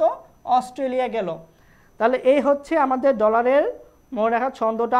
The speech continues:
আমি সরে গেলাম। দেখো যে গণি মাঝির জামাই এইচএসসি পাশ করে বিবিএ করতে অস্ট্রেলিয়া গেল। ঠিক আছে, দেখো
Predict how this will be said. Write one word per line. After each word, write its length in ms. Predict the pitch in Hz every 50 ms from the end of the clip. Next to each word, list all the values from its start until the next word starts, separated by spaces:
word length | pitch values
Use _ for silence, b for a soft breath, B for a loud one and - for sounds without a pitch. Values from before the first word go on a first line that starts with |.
| 247
আমি 100 | 233 240 233 -
সরে 160 | - 214 220 214 214
গেলাম। 200 | 220 233 254 392 381 247 196 175 190
দেখো 240 | 196 190 - 233 262 - - B B B B B B 226
যে 60 | 190 190 180 175
গণি 220 | 220 240 254 294 349 339 311
মাঝির 300 | 269 240 214 - 247 240 202 185
জামাই 360 | 208 196 190 190 196 226 262 403 539 - b b b b b b _ -
এইচএসসি 540 | 254 277 277 311 320 302 294 - - 320 320 320 311 269
পাশ 180 | 240 240 - - - -
করে 220 | 262 226 196 190 220 302 - - - - _ _ _ - 202 196
বিবিএ 380 | 220 247 214 269 285 294 285 294 285 294
করতে 340 | 254 247 254 - - 285 269 262 285 - B B B B B - 233
অস্ট্রেলিয়া 480 | 233 240 - - 294 269 254 254 247 233 208
গেল। 140 | 214 202 185 160 - - - _ _ _ _ _ _ _ _ _ _ _ _ _ _ _ _ _ _ _
ঠিক 120 | 262 254 - -
আছে, 180 | - 285 226 170 - - b b b b b b b b b b _ _ _ _ _ _ _ _ _ _ _ -
দেখো 280 | 240 226 226 294 233